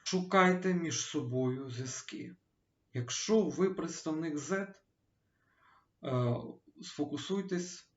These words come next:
в першу чергу на, е,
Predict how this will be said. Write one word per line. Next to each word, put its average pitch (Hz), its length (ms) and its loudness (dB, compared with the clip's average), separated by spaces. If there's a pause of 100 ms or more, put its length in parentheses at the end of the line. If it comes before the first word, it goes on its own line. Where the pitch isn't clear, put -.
в - 160 -20
першу 151 360 0
чергу 113 580 -4 (920)
на, 135 440 -2 (760)
е, 135 60 -2